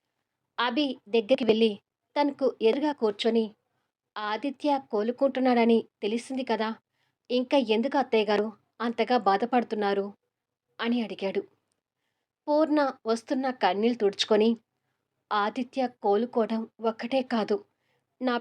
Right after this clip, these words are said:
పిల్లలందరూ సంతోషంగా ఉండటం కావాలభి. కానీ ఆ భగవంతుడు నేను చేసిన పాపాలని నా పిల్లల మీద ప్రభావం చూపిస్తున్నాడని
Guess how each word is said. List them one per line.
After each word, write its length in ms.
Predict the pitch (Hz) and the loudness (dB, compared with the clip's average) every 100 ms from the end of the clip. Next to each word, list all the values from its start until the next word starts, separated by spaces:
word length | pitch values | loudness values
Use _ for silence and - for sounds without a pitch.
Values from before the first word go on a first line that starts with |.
| - | -4
పిల్లలందరూ 640 | 240 226 247 254 220 220 247 | -2 0 2 0 -2 0 -2
సంతోషంగా 720 | 247 214 208 262 269 - 262 | 2 0 2 2 2 0 0
ఉండటం 280 | 208 202 240 233 226 | 0 0 -2 -2 -2
కావాలభి. 640 | 214 226 262 233 214 208 208 _ _ _ _ _ - | -2 -2 -2 -2 -2 -4 -6 _ _ _ _ _ -2
కానీ 280 | 240 233 233 - _ _ - | 2 2 0 -4 _ _ -2
ఆ 100 | 220 | 0
భగవంతుడు 680 | 208 208 202 240 233 240 226 - _ _ _ - | 2 0 2 2 2 2 2 0 _ _ _ -2
నేను 260 | 247 254 247 | 2 2 2
చేసిన 420 | - 226 247 269 262 254 | 2 2 0 -2 -2 0
పాపాలని 600 | 202 202 247 226 220 233 - _ _ | 0 2 0 2 2 0 -2 _ _
నా 120 | 254 254 247 | -4 -4 -6
పిల్లల 280 | - 202 247 | -4 -2 0
మీద 200 | 262 240 233 - | 0 0 -2 -2
ప్రభావం 460 | 202 190 220 226 233 | -4 0 2 2 0
చూపిస్తున్నాడని 880 | - 202 226 - 233 226 196 202 | -2 -4 -4 -4 -4 -2 -4 -6